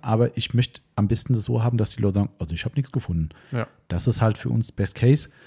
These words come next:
Speaker 1: Ähm, und da sind wir halt gerade noch dran und das zieht sich halt wie Kaugummi, da unsere Shop-Jungs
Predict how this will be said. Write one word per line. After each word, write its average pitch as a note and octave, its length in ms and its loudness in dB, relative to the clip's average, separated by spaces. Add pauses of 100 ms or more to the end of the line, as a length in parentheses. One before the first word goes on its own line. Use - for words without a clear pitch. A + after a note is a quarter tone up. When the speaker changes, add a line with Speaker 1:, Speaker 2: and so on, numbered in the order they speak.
(360)
Speaker 1:
Ähm, A2 360 4
und G2+ 100 -4
da G2 80 4
sind G2+ 140 4
wir A2 80 6
halt G#2 160 2
gerade G2 220 0
noch G2+ 100 0
dran G2+ 260 0
und G#2+ 80 2
das F#2+ 140 -4
zieht - 220 -4
sich - 160 -4
halt G2 160 -2
wie F#2+ 60 -2
Kaugummi, A#2+ 460 4
da A2+ 120 0
unsere G#2 420 2
Shop-Jungs - 640 0